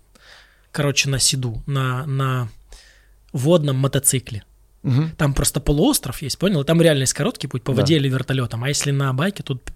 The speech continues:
Speaker 1: час ехать. И вот туда прям как такси, может, трансфер там на вертолетный, там, пятьдесят долларов.
Speaker 2: Мгм,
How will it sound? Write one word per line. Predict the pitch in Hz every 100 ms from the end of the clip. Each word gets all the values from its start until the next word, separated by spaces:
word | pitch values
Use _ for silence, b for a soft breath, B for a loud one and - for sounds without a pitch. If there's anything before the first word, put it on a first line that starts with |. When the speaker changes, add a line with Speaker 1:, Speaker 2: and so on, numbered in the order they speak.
| -
Speaker 1:
час | - 120 -
ехать. | 123 - - B B B B
И | -
вот | 190 180
туда | 165 175
прям | 175 143
как | 143 135
такси, | 143 - 175
может, | 151
трансфер | 143 143 - 127
там | 127
на | 127
вертолетный, | 131 127 135 151 131
там, | 120 117
пятьдесят | - 127
долларов. | 123 120 117 - -
Speaker 2:
Мгм, | 135 104